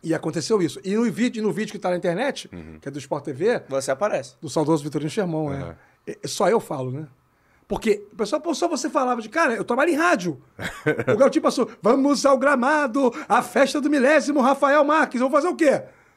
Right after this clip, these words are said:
Speaker 2: É, vai ficar
Speaker 1: Pô,
Speaker 2: quieto.
Speaker 1: comecei a narrar. O Sport T V tem imagem, beleza.
Speaker 2: Uhum.
Speaker 1: A Dona Lita lá e tal, muito legal.
Speaker 2: <laughs>
Speaker 1: Agora eu, eu comecei a estar chorando muito, Romário. Romário tá emocionado. Eu comecei a narrar.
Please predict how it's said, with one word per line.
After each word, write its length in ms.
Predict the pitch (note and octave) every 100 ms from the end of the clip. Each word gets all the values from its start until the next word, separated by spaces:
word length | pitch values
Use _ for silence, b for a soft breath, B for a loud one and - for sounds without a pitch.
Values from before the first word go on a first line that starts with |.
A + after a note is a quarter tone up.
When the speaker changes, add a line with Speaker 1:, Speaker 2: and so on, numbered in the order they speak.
| -
Speaker 2:
É, 240 | B2+ A2+
vai 120 | G#2+
ficar 140 | - -
Speaker 1:
Pô, 40 |
Speaker 2:
quieto. 180 | B2+ A#2+
Speaker 1:
comecei 300 | D#3 G3 G3
a 20 |
narrar. 480 | B3+ F4 F#4 F4 - _ _ _ _ -
O 200 | A3 G#3+
Sport 280 | G#3 G3+ G3
T 60 |
V 120 | F#3 C#4+
tem 180 | E4
imagem, 420 | G#4 D#4 D#4+ G3+ F3+
beleza. 540 | A3 B3+ B3 - A#2+
Speaker 2:
Uhum. 340 | G2 F#2 F2+ A2
Speaker 1:
A 20 |
Dona 220 | D3+ F#3+
Lita 440 | F#3 A#3+ A#3+ A3 F3+
lá 280 | F#3 A#3
e 40 | -
tal, 160 | G#3+
muito 200 | D#3 E3+
legal. 280 | D4 D#4 B3+ D3 B2+
Speaker 2:
<laughs> 120 | G#2+
Speaker 1:
Agora 260 | A3+ B3+ G#3+ -
eu, 360 | C#4 E4+ D4+ - F#2+ B
eu 120 | C#4+ C4+
comecei 300 | A#3 A#3 D#4
a 40 |
estar 160 | C#4 D#4+
chorando 400 | E4 E4+ E4+ E4
muito, 240 | F4 E4
Romário. 400 | D#4 D#4 C#4+ A#3
Romário 200 | C#4 D#4
tá 80 | D#4
emocionado. 580 | D4+ C#4+ E4 D4+ D4 C#4
Eu 120 | C#4
comecei 240 | C4+ C4 E4
a 40 |
narrar. 340 | G4 E4 E4+